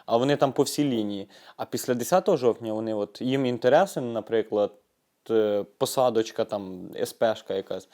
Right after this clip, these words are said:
вони будуть довбити F P V-дронами, будуть артилерією, будуть авіацією. Бувало таке, що даже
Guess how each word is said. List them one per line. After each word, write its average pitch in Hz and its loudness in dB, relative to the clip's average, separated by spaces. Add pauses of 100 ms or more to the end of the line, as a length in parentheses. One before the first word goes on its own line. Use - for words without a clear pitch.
(280)
вони 113 -2
будуть 104 -4
довбити 107 0
F 110 -10
P 110 -6
V-дронами, 104 0
будуть 98 -6
артилерією, 104 0
будуть 104 -8
авіацією. 113 2 (280)
Бувало 135 6
таке, 131 0
що 117 -2
даже 113 4